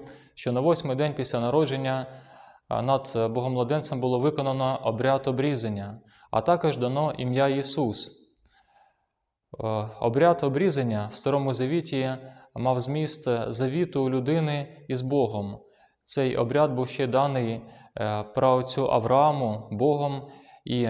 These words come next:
через цей обряд людина, е, уже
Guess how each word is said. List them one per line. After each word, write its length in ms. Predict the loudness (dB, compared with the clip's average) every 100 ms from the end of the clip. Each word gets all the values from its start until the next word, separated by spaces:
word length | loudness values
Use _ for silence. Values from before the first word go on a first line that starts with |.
| -2 -6
через 360 | -2 -2 0
цей 160 | 0 0
обряд 540 | 0 2 2 2 -2 -16 -20 -20 -8
людина, 680 | -4 -2 0 0 0 -2 -6 -14 -20 -14
е, 340 | -6 -2 -2 -2
уже 540 | -4 -2 2 0 0